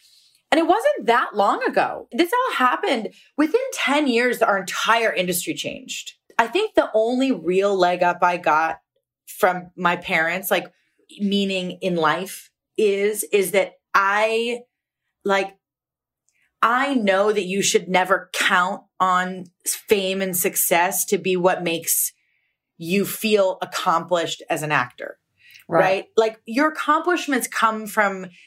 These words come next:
Speaker 1: the people that you're working with, how you're enjoying your work,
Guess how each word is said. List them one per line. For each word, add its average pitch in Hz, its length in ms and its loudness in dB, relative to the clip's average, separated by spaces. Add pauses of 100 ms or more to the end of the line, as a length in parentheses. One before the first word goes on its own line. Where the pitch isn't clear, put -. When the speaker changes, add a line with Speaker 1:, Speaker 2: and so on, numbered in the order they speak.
Speaker 1:
the 190 80 0
people 254 380 0
that 220 120 2
you're 190 180 -2
working 190 400 -2
with, 151 240 -4 (300)
how 226 280 2
you're 226 200 -2
enjoying 208 420 0
your 196 160 0
work, 170 360 0